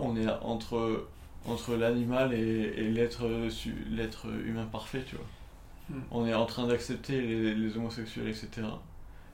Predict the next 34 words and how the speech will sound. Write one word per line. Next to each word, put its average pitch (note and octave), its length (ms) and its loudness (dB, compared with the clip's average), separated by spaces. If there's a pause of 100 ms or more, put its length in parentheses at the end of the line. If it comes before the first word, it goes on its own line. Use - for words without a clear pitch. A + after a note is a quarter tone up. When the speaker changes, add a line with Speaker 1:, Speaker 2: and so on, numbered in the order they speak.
Speaker 1:
Et G#2 80 -4
notre, G#2+ 360 -4
notre G#2+ 300 -2 (120)
point A#2+ 200 0
de, G#2 360 -2 (680)
où A2+ 160 0
on A2 80 4
était G#2+ 120 -2
vraiment G#2+ 260 0
proche A#2 320 -4
des, G2+ 360 -4
des G#2+ 260 -6
animaux, G#2 220 -2
c'est - 140 -8
quand G#2+ 200 -10
on G2+ 60 -4
était G2 160 -8
complètement G#2+ 460 -4
hétérosexuel. G2 680 -6 (640)
<laughs> - 640 -12
Mais A2 120 2
dans A2+ 120 4
le G#2+ 60 2
futur, A#2 420 -2 (1400)
Speaker 2:
Oui. D3+ 260 2
Speaker 1:
dans B2+ 100 2
le A#2 40 2
futur, D3+ 320 0 (160)
ça - 180 2
sera A2+ 200 2
complètement B2+ 520 0
normal B2 400 4
qu'on A#2+ 120 -2
soit, G#2+ 560 -2